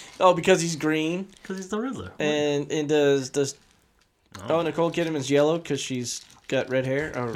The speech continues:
Speaker 2: <laughs>
Speaker 1: something. I don't know, yellow to red. And then Chris O'Donnell should be bright red. Yep, there we go, 'cause he's Robin.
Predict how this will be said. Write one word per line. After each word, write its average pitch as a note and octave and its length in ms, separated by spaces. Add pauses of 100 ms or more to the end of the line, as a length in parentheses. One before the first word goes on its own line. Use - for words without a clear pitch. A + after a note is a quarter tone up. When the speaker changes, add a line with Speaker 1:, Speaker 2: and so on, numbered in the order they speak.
(100)
Speaker 2:
<laughs> D#3+ 100
Speaker 1:
something. E3 340 (180)
I A#2 120
don't C3+ 100
know, A#2 140
yellow C3 300
to B2+ 140
red. C3 380 (720)
And B2 100
then B2 600
Chris E3 240
O'Donnell F3+ 460
should E3 240
be C#3+ 120
bright B2 460
red. C#3+ 340 (200)
Yep, C#3 280 (240)
there B2+ 140
we C3+ 80
go, B2 220
'cause A#2 240
he's B2+ 180
Robin. G#2+ 720